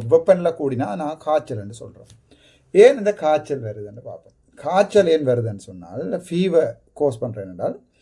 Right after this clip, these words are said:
எங்களோட பாடி வந்து ஒரு பேரியர் இருக்கு. அது வந்து எங்க என்னன்னு, உதாரணத்துக்கு ஸ்கின்னை பார்த்தா ஸ்கின் ஒரு பேரியர். அதே மாதிரி எங்களோட ரெஸ்பிரேட்டரி ட்ராக், அதாவது அந்த சுவாச கு-, குழாயை பார்த்தீங்கன்னா, உள் அந்த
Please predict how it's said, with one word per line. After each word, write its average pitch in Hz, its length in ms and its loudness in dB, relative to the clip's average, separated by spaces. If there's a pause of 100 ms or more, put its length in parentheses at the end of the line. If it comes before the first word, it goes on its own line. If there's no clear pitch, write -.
(480)
எங்களோட 196 420 4
பாடி 190 260 4
வந்து 175 580 2
ஒரு 170 240 0
பேரியர் 175 420 6
இருக்கு. - 280 -14 (440)
அது 139 200 -6
வந்து 151 320 -2
எங்க 180 260 0
என்னன்னு, 117 260 -2
உதாரணத்துக்கு 139 480 -4
ஸ்கின்னை 202 260 0
பார்த்தா 185 380 2 (100)
ஸ்கின் 196 220 -2
ஒரு 190 160 2
பேரியர். 131 440 0 (520)
அதே 180 340 2
மாதிரி 185 360 2
எங்களோட 165 200 2
ரெஸ்பிரேட்டரி 202 560 2
ட்ராக், 156 280 0
அதாவது 135 240 0
அந்த 127 120 -6
சுவாச 190 440 2
கு-, 165 320 6
குழாயை 156 320 4
பார்த்தீங்கன்னா, 123 600 -2
உள் 180 360 -4
அந்த 139 140 -2